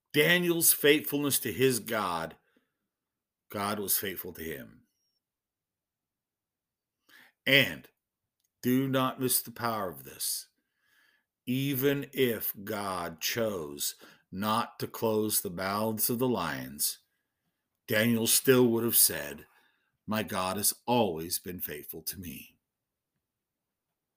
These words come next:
So, if you're facing some sort of opposition, I know many people are, remember, when God raises you up, people will try to tear you down. It's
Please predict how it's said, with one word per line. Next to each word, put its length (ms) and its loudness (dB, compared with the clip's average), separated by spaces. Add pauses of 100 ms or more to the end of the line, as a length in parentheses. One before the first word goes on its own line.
(160)
So, 420 -2 (1400)
if 160 -4
you're 80 2
facing 460 0
some 240 2
sort 200 4
of 120 0
opposition, 800 -2
I 100 -6
know 220 -4
many 260 -4
people 400 0
are, 400 -4 (220)
remember, 640 2 (1400)
when 120 -4
God 300 6
raises 420 4
you 160 4
up, 200 0
people 280 -2
will 80 0
try 220 -2
to 60 0
tear 220 0
you 120 0
down. 340 -2
It's 240 -8